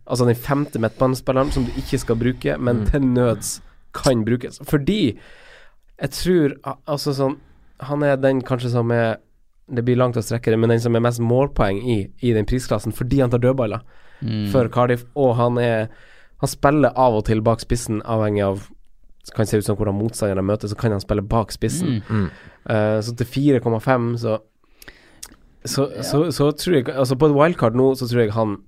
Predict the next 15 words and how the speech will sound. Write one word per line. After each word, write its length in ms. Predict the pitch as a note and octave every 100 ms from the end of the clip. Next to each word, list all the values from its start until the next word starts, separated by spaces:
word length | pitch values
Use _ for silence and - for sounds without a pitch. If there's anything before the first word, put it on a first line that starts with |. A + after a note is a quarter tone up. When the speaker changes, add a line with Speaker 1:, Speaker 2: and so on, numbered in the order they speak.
| _ _ _ _
Speaker 1:
ville 160 | A#2 G#2
vært 200 | G2+ -
fire 200 | - G2 G2
komma 140 | G2
fem 160 | F#2+ F#2+
midtbanespilleren 540 | F#2 G#2 G2+ G2 G#2 -
min, 140 | B2 -
som 320 | - G#2 F#2+
Speaker 3:
Ja. 120 | G2 -
Speaker 1:
ikke 220 | G2+ A2
skulle 180 | - G#2+
ha 60 | G#2
spilt, 180 | B2+
men 100 | C3 G2+
som 320 | A2+ G#2 A#2